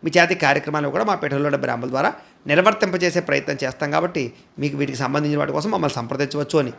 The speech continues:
ప్రత్యేకంగా తెలియజేస్తూ, అలాగే ముఖ్యమైన విషయం ఏంటంటే కనుక మీకు పూర్తి జాతకం అంటే మీ, మీ రాశిని బట్టి మీ జీవితం ఎలా ఉంటుందో పూర్తిగా తెలుసుకోవాలన్నట్లయితే కనుక మీరు ఏం చేస్తారంటే ఈ కింద కామెంట్లో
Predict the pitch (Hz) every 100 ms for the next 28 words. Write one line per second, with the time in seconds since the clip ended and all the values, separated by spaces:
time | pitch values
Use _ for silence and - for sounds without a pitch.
0 | - - - 175 180 254 254 233 233 233
1 | 226 143 156 156 160 - - - 202 214
2 | 175 - 208 190 147 170 156 139 123 117
3 | 196 277 - - _ _ - 180 214 247
4 | 247 254 - 220 294 302 - 220 214 208
5 | 202 165 - - 160 247 185 196 208 190
6 | 175 196 175 143 170 214 180 180 233 214
7 | 151 170 196 214 175 170 143 131 123 151
8 | 175 175 190 151 - 156 147 139 131 135
9 | 120 123 131 262 - - - - 160 165
10 | 175 185 180 165 165 202 175 208 208 247
11 | - 170 220 233 180 147